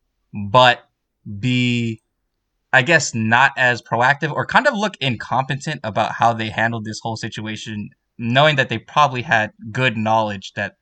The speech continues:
the Gomu Gomu fruit Luffy's been using to win this entire time should have been something they stopped, like, a long time ago. Especially when it was built up in, like, the flashback sequences that it was supposed to be a big deal.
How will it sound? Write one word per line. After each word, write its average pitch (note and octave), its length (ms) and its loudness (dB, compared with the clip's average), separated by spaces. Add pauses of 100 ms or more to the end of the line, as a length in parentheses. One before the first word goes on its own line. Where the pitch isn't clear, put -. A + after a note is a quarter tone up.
(480)
the G2+ 240 -4 (200)
Gomu A#2 280 2
Gomu A2 200 0
fruit G#2+ 320 -8 (140)
Luffy's A2 420 -6
been G#2 200 -8
using G#2 300 -6
to - 100 -14
win G#2 160 -8
this G2+ 140 -10
entire G2+ 340 -8
time G2 380 -10 (380)
should - 220 2
have B2 80 2
been A2+ 100 -2
something A2 300 -4
they G2+ 140 -8
stopped, G#2 360 -4
like, G#2 240 -10
a G2+ 60 -8
long G2+ 480 -8 (220)
time G#2+ 200 -6
ago. F#2+ 300 -14 (580)
Especially D3+ 420 2
when C3 120 0
it B2+ 40 0
was G#2+ 160 -4
built A#2+ 280 -4
up A2+ 180 -6 (140)
in, A#2+ 300 -2
like, G#2+ 220 -8
the G2 60 -14
flashback G#2 560 -4
sequences A2+ 680 -10 (500)
that G#2+ 400 2 (280)
it B2 140 -4
was A2+ 140 -2
supposed A#2 360 -6
to C3 60 -8
be C3+ 140 -6
a C3 60 -6
big B2+ 220 -8
deal. C3+ 340 -6